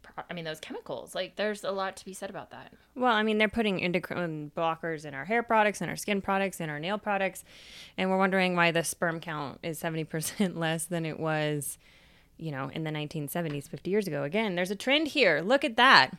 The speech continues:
Speaker 1: Right.
Speaker 2: The nineteen seventies <laughs> was d-, compared to two thousand eleven with the <laughs> sperm drop, count dropping seventy percent.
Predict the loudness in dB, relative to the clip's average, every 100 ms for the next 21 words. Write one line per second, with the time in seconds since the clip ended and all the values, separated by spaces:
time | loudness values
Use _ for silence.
0 | -10 -10 -10 -4 4 4 4 0 -2 0
1 | 2 4 2 2 2 0 -4 -16 -20 _
2 | _ _ -20 -20 -20 -8 2 2 2 -2
3 | -14 -20 _ _ -10 -6 -2 2 4 4
4 | 2 -2 4 6 6 2 6 6 6 2
5 | 0 0 0 0 -2 4 8 8 6 4
6 | 4 4 2 2 4 4 4 2 2 2
7 | 2 0 0